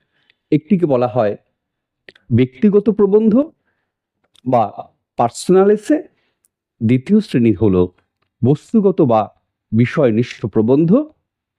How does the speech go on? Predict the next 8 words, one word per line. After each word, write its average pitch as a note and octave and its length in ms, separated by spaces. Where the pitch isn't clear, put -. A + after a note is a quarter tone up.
বা A2+ 180
ফর্মাল G2+ 420
এসে। - 240
বঙ্কিমচন্দ্র B3+ 640
চট্টোপাধ্যায়ের F#3+ 920
এই D#3 120
কমলাকান্তের F#3+ 840
দপ্তর A#2+ 500